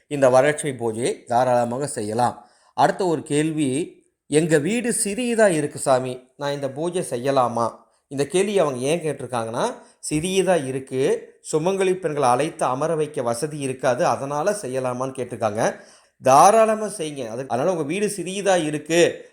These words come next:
அப்படின்னா, நீங்க சுமங்கலி பெண்களை அழைக்க முடியாது, அதனால நம்ம பூஜை செய்ய வேண்டாங்கிற முடிவுக்கு வர வேண்டாம். தாராளமா செய்யுங்க. கலசம் வைக்காமல் பூஜை செய்யலாமா? இது ஒரு கேள்வி. கலசம் வைக்கிறதுல ஒண்ணும் பெரிய சிரமம் இருக்காது.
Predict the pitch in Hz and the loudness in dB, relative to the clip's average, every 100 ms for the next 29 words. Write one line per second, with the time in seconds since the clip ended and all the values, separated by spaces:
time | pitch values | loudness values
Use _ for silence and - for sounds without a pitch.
0 | - 123 147 143 160 208 185 156 139 143 | -6 -6 -4 -4 -2 -2 -6 -6 -6 -6
1 | 170 180 175 156 147 151 156 151 147 143 | -4 -4 -6 -2 -2 -2 -4 -8 -2 0
2 | 143 151 131 135 151 151 135 156 156 151 | 2 0 0 -2 -2 -4 -4 -6 -6 -6
3 | 139 139 139 143 135 135 160 160 143 139 | -6 -4 -2 -2 -2 -2 -2 0 2 4
4 | 139 123 110 - _ _ 127 147 156 147 | 2 2 -2 -6 _ _ 4 6 6 2
5 | 156 - 127 123 113 - _ _ - 180 | 0 -4 -6 -4 -6 -8 _ _ 4 6
6 | 214 220 180 175 180 160 175 143 156 156 | 4 0 -2 -2 0 0 0 -4 -6 -6
7 | 156 135 131 120 120 117 - 135 135 135 | -6 -4 0 0 0 -4 -4 -4 -4 -2
8 | 135 123 160 - - _ - 131 151 180 | -4 -2 -2 -2 -10 _ 0 2 2 2
9 | 170 175 175 175 185 175 170 - 143 170 | 0 0 -2 -2 0 -2 -4 -6 -4 -2
10 | 185 151 143 165 156 - 135 185 226 - | -2 -2 0 0 0 2 2 2 -2 -8